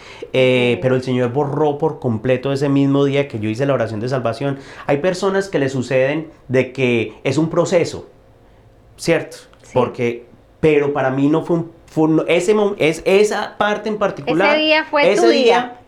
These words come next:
Speaker 1: de yo le dije, yo me comprometí con el Señor de que nunca jamás iba a volver a ni, ni a tener ni una relación extramatrimonial,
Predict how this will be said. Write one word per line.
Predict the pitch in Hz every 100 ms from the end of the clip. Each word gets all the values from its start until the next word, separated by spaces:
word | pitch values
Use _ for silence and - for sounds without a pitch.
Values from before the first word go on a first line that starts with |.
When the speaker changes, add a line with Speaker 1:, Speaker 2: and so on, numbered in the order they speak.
| -
Speaker 1:
de | 151 156
yo | 151
le | 156
dije, | 175 196 196 135
yo | 156
me | 156 180
comprometí | 185 165 143 135 131
con | 165
el | 175
Señor | 170 147 147
de | 151
que | 139
nunca | 135 143 175 185 185 190
jamás | 147 139 135 139 165
iba | 165
a |
volver | 147 127 120 - - - -
a | 143
ni, | 139 131 127 139
ni | 135
a | 131
tener | 139 127 135 143
ni | 160
una | 151 147 143
relación | 127 120 113 123
extramatrimonial, | 120 123 107 117 110 123 160 170 175